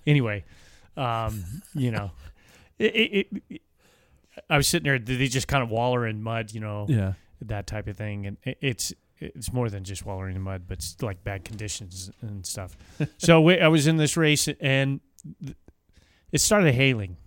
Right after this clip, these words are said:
Speaker 1: and I could hear it
Speaker 2: Okay.
Speaker 1: pissing and moaning. <laughs> And it's like, "Oh my God." And people are like, "Oh, this,"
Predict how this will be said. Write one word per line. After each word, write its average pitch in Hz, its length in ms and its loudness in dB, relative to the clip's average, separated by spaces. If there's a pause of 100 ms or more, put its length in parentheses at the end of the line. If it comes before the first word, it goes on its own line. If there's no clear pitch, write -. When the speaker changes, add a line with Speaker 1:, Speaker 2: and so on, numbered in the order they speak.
(800)
Speaker 1:
and 143 100 4
I 143 40 4
could 143 160 0
hear 156 200 4
it 127 100 -4
Speaker 2:
Okay. 135 120 8
Speaker 1:
pissing 151 260 2
and 120 80 0
moaning. 123 420 2 (480)
<laughs> - 20 -8 (460)
And 151 180 4
it's 147 180 2
like, 120 320 -2 (180)
"Oh 160 220 0
my 113 240 -4
God." 139 520 -2
And 123 240 -2
people 160 220 6
are - 20 4
like, 123 200 0
"Oh, 208 160 0
this," 202 240 0